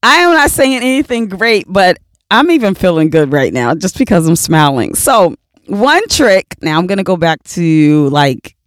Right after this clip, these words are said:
just talking. So one trick that I would say to use is if you have your mask on, make sure you smile, because if you smile, your vocals, your tone, your verbal will be lined up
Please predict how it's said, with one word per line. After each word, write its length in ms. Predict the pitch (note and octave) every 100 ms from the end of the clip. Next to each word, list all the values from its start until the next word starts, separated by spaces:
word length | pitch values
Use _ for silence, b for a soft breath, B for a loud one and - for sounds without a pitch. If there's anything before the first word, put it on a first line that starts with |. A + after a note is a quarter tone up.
| -
just 380 | - D#3 - -
talking. 680 | D3+ B2 - F#2+ B1+ G1+ - B B B B B B _ _
So 240 | - D4
one 240 | D4 D#4 D#4+
trick 240 | D4+ B3
that 140 | G#3 B3
I 120 | C4+
would 160 | B3+
say 300 | C4+ C4 A#3+
to 160 | C4 -
use 760 | A#3+ F#3+ A3 F#3+ D#3 G#3 A3 -
is 520 | A#3 A3+ A3+ A3 -
if 200 | A#3 A#3+
you 120 | C4
have 240 | B3+ A#3+ A#3
your 140 | C4+
mask 480 | B3+ A#3 A3+ - A3+
on, 420 | G3+ F3 F#3 A3
make 160 | F3+ F3
sure 160 | G#3+
you 120 | G#3+
smile, 400 | A#3+ C4 C#4 F#3
because 340 | D3 F3 E3+ D3+
if 140 | D#3+
you 100 | E3
smile, 580 | - G3+ A#3+ F3+ E3+ F#3 _ _ _ _ _ -
your 100 | C#3+
vocals, 600 | E3+ D#3+ F3+ G#3+ A3+ - b b
your 180 | b F#3+
tone, 560 | - E3+ C#3+ C#3 C#3+ D3 _ -
your 160 | G#3+
verbal 680 | F#3+ F3+ D#3 D#3 D3+ D3 D#3+ _ _ _
will 340 | D#3+ G3 B3 A#3+
be 120 | A#3+
lined 400 | A3 G#3+ G#3+ G#3 -
up 300 | D#3 D#3